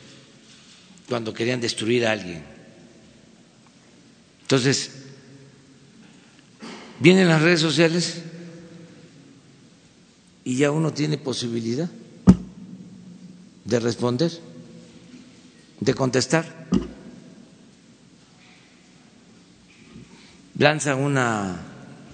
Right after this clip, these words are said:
calumnia y uno puede ahí responder. Antes no había eso, no existía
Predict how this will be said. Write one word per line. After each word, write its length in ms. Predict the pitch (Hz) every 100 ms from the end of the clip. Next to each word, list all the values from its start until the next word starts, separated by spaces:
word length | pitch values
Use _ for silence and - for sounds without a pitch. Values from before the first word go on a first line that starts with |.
| - - - - - - - -
calumnia 640 | - 131 156 160 156 180 185 - - - - - - - - - - -
y 100 | 123
uno 200 | 151 143
puede 520 | 143 147 147 135 - - - - - - - - - - - - - - - - - -
ahí 240 | 98 113 123
responder. 580 | 120 110 117 127 147 -
Antes 380 | 156 - 156 135
no 100 | 151
había 240 | 143 147
eso, 280 | 147 - 147 - - - - - - - - - - - - - - -
no 80 |
existía 580 | 139 147 135 - 147 92